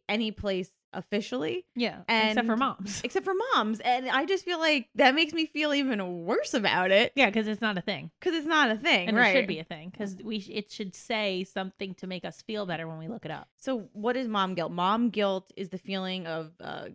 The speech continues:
Speaker 1: guilt, doubt, anxiousness experienced by mothers who are feeling that they are falling short of expectations, right?
Speaker 2: Yeah.
Speaker 1: And it can come from anywhere. It can come from,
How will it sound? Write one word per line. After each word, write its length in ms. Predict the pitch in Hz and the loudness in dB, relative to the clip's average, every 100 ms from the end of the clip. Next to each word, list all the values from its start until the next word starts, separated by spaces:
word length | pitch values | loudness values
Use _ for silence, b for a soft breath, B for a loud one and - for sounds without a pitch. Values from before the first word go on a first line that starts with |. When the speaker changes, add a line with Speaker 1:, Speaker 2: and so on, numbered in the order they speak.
| _ - | _ -2
Speaker 1:
guilt, 320 | 226 190 175 165 | -2 -2 -8 -4
doubt, 360 | 190 185 170 - | 0 0 0 -4
anxiousness 640 | 180 - 175 175 170 - | -6 -6 -10 -10 -10 -12
experienced 540 | 165 - 180 180 175 | -16 -10 -6 -6 -8
by 100 | - | -10
mothers 460 | 160 156 180 175 - - | -6 -4 -2 -4 -6 -12
who 240 | 175 165 - | -8 -8 -8
are 180 | 160 160 - | -10 -10 -8
feeling 300 | 180 175 170 | -6 -6 -8
that 100 | 165 | -8
they 140 | 160 | -6
are 80 | 165 | -6
falling 300 | - 160 151 | -10 -12 -12
short 360 | - 175 165 | -12 -8 -8
of 140 | - - | -8 -12
expectations, 800 | - - - - - - - - | -14 -18 -16 -14 -14 -16 -16 -12
right? 260 | 147 160 - _ - | -8 -8 -10 _ -18
Speaker 2:
Yeah. 100 | 180 _ _ 208 | -18 _ _ -4
Speaker 1:
And 120 | 214 | -2
it 60 | 208 | -4
can 100 | 220 | -4
come 260 | 247 233 | -2 -2
from 200 | 240 233 | 0 0
anywhere. 240 | 240 175 156 | 0 0 -4
It 60 | |
can 100 | 180 | -6
come 200 | 185 208 | -4 -4
from, 400 | - 196 185 180 | -2 -2 -4 -8